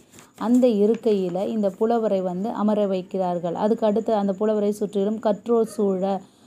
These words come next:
மதிப்புனை காடன், அந்த கா-, இறைக்கடனாரை சுற்றிலும்,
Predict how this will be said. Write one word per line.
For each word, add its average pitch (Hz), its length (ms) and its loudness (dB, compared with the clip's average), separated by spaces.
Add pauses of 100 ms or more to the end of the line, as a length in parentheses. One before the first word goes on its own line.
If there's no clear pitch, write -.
(160)
மதிப்புனை 220 600 2
காடன், 190 460 -2
அந்த 190 540 0 (340)
கா-, 202 540 0
இறைக்கடனாரை 220 880 2
சுற்றிலும், 226 720 -2